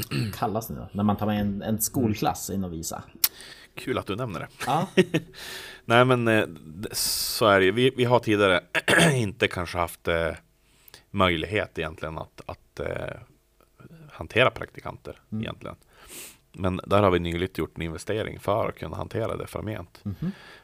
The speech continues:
Speaker 2: Eh, och f-, det är lite roligt, jag har faktiskt in en praktikant som hjälper mig med det här nu.
Speaker 1: Okej.
Speaker 2: <laughs>
Speaker 1: Som hjälper dig att
Speaker 2: Ja,
Speaker 1: forma en
Speaker 2: vi, vi har någonting vi kallar A B B University nere i
Speaker 1: Ja.
Speaker 2: Västerås, där vi jobbar med att utveckla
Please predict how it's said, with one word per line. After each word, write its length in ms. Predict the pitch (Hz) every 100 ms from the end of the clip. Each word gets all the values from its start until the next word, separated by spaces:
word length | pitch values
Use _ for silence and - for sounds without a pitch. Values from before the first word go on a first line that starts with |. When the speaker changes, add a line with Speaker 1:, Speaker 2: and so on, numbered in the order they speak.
| _
Speaker 2:
Eh, 440 | 92 90 87 85 87 -
och 340 | 92 92 92
f-, 120 | - -
det 200 | - 98
är 220 | - -
lite 260 | - - 110
roligt, 300 | 95 98 92
jag 60 |
har 40 | 98
faktiskt 240 | 104 -
in 120 | 110
en 80 | 101
praktikant 600 | - 101 - - 120 -
som 140 | - 92
hjälper 320 | 107 98 -
mig 160 | -
med 100 | 82
det 60 | 90
här 100 | 82
nu. 140 | 73 - - -
Speaker 1:
Okej. 420 | 120 131 139 226 131 - -
Speaker 2:
<laughs> 280 | - - -
Speaker 1:
Som 180 | - 120
hjälper 380 | 120 131 113 104
dig 140 | 98
att 260 | 95 - - _
Speaker 2:
Ja, 340 | 107 110 117 104
Speaker 1:
forma 240 | 95 90
en 60 | 101
Speaker 2:
vi, 120 | 117
vi 120 | 113
har 460 | 113 113 104 98 - _
någonting 360 | 98 92 95 92
vi 80 | 87
kallar 280 | 90 82 -
A 100 | 85
B 60 | 85
B 220 | 85 80
University 540 | 82 82 80 - - - -
nere 140 | 82
i 20 |
Speaker 1:
Ja. 60 | 85
Speaker 2:
Västerås, 520 | 82 - 113 135 - _ - - - - _
där 100 | 92
vi 80 | 92
jobbar 260 | 87 87
med 220 | 90 87 64
att 260 | - -
utveckla 680 | 69 - 78 - - 80